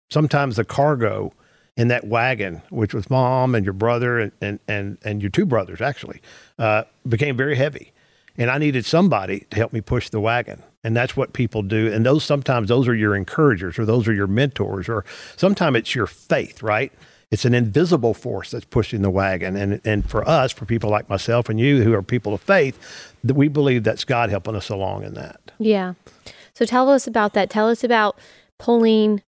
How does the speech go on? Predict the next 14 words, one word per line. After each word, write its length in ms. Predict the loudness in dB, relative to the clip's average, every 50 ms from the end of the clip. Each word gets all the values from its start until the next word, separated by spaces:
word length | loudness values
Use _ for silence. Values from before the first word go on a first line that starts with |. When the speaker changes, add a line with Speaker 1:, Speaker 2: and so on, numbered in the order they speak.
| _ _
Speaker 2:
pushing, 560 | 0 0 0 2 2 0 2 2 4 2 2 2
guiding 560 | 2 0 0 2 0 0 2 2 2 2 2
the 100 | 2 2
wagon 360 | 2 2 2 0 0 0 -2
along 540 | 0 0 0 0 2 2 0 0 -2 -4 -6
through 320 | -8 -2 0 2 4 4 4
what 120 | 4 4
I 80 | 4 4
know 180 | 4 4 4 2
was 140 | 2 0
a 40 | 0
very 240 | 2 4 2 2 2
turbulent 540 | 0 0 0 0 2 2 0 0 0 -2 -4
time. 440 | -4 -2 0 0 0 0 -2 -4